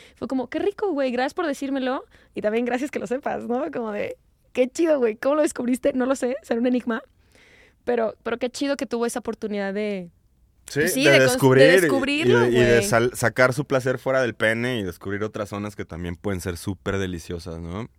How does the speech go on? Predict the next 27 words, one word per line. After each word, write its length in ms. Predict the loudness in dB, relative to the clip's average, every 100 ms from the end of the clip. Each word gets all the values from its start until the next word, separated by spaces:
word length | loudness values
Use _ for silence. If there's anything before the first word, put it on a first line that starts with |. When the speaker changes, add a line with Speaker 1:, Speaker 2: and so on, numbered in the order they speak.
| _ _
Speaker 2:
Por 120 | -4
ejemplo, 360 | 2 2 2 0
un 160 | 2 4
mito 260 | 4 4 4
del 120 | 6
orgasmo, 400 | 6 4 2 0
hablando 280 | 0 0 2
del 80 |
orgasmo, 380 | 2 2 4 2
es 60 | 0
Speaker 1:
Ujú. 60 | 2
Speaker 2:
que 80 | 0
los 160 | 2
hombres, 340 | 2 2 0 -4
pues, 260 | -6 -6 -8 -10
simplemente 560 | -2 2 4 6 6
tenemos 540 | 4 2 4 2 2 0
nuestros 320 | -4 -2 -2
orgasmos 380 | 0 2 2 0
a 60 |
través 240 | 0 0 0
del 120 | -2
pene. 420 | 0 0 0 -4 -8 _ _ _ _
Y 160 | -4 2
no, 260 | 4 6 6
hay 140 | 4
muchas 420 | 4 2 -2 -4